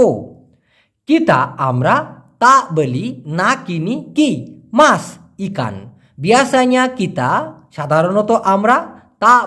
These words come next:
বলি ইকান", না কিনি মাছ, "সেডাঙ্কান", যেহেতু, কিতা বলে, আমরা পারি, "তাংকাপ ইকান", ধরতে মাছ, "ডারি সুঙ্গাই", থেকে নদী।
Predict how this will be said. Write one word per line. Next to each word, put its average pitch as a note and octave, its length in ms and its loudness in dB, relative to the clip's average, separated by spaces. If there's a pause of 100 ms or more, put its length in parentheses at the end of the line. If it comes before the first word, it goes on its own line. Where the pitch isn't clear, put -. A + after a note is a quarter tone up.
বলি C#3+ 280 -2 (120)
ইকান", C#3 440 -6 (380)
না F#3+ 220 0 (160)
কিনি F3+ 260 -2 (240)
মাছ, C#3 480 0 (500)
"সেডাঙ্কান", C#3 1000 0 (400)
যেহেতু, D3+ 540 -4 (440)
কিতা D#4+ 300 0 (160)
বলে, B2 360 0 (320)
আমরা C#3 320 0 (160)
পারি, A#2+ 420 -2 (540)
"তাংকাপ D4 460 2 (160)
ইকান", E3+ 380 -6 (360)
ধরতে E3+ 480 -2
মাছ, C#3+ 400 2 (460)
"ডারি A3+ 520 2
সুঙ্গাই", A#3+ 420 -2 (340)
থেকে G#3 320 -2
নদী। C3 280 -4